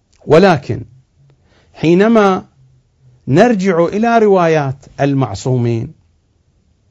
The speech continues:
فإننا سنجد من المعاني التي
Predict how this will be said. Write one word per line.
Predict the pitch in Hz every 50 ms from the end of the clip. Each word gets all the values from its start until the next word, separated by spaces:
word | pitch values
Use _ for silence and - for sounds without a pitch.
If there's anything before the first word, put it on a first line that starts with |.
| _ _ _ _ _ _ _ _ _ _ _ _ _ _ _ _ _ _ _ _ _
فإننا | - 151 - - 208 208 202 196 175 175 175 160 160 156 - - -
سنجد | - - - 175 156 165 185 196 156 160 151 131 127 117 107 - - _ _ _ _ _ _ _ _ _ _ _ _ -
من | 135 143 147 147 143
المعاني | 139 135 127 127 131 123 117 147 175 175 175 170 160 156 156 151 156 165 - _ - 143
التي | 139 135 131 135 143 156 160 165 - 170 160 151 143 139 -